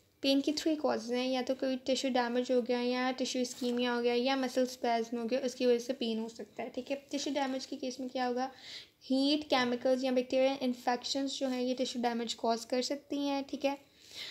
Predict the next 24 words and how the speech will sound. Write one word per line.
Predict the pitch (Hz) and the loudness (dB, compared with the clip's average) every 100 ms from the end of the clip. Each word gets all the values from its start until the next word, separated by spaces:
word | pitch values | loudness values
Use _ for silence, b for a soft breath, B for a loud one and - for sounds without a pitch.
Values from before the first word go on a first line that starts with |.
| B B | B B
और | 262 | 2
उसकी | 254 269 | 4 4
वजह | |
से | 262 | 4
पेन | 277 247 | 2 0
हो | 240 | 0
सकता | 240 247 | -2 -2
है। | 247 | -2
टिश्यू | 277 311 | 0 0
इस्कीमिया | 302 - 262 254 262 277 | -2 -2 -2 0 0 0
में | 285 269 | 0 0
हमारे | 269 254 | -2 -2
पास | 240 254 247 | -2 -4 -2
क्या | 269 | 0
होगा | 254 254 | 2 0
कि | 262 | 0
जब | 269 262 | 2 2
ब्लड | 226 240 247 262 | 2 2 2 2
फ्लो | - 277 | 0 0
ब्लॉक | 233 226 233 277 | 4 6 6 6
हो | 277 | 4
जाएगा, | 254 226 220 240 | 4 2 0 -4
ठीक | 254 254 247 | -4 -6 -4
है, | 262 | -4